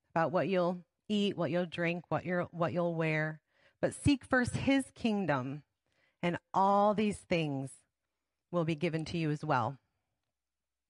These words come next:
Regarding prayer, "Don't put on a showy prayer to get attention. Your Father knows exactly what you need." This, of course,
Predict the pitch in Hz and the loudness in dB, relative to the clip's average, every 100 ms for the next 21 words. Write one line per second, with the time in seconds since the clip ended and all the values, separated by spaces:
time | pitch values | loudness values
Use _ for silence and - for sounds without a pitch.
0 | _ 185 180 190 190 190 - 220 214 180 | _ -4 2 4 4 0 0 2 4 4
1 | 139 156 _ _ _ _ 311 294 - 247 | 2 -2 _ _ _ _ 0 0 2 4
2 | 220 202 175 - - 202 202 190 - 190 | 4 4 2 0 2 4 4 0 -2 2
3 | 185 180 170 165 160 165 - 175 180 - | 4 4 2 2 0 0 -2 -2 -2 -4
4 | 139 131 139 _ _ _ _ - 196 - | -4 -6 -12 _ _ _ _ -6 -4 2
5 | 170 170 175 170 165 160 156 156 151 - | 2 2 0 -2 -2 -4 0 2 2 0
6 | 165 147 143 160 147 135 131 139 _ _ | -2 0 -2 -6 -6 -4 -6 -10 _ _
7 | _ _ _ _ _ _ _ _ _ _ | _ _ _ _ _ _ _ _ _ _
8 | _ _ 170 - - - 202 196 185 - | _ _ -8 -8 -8 2 4 4 2 -6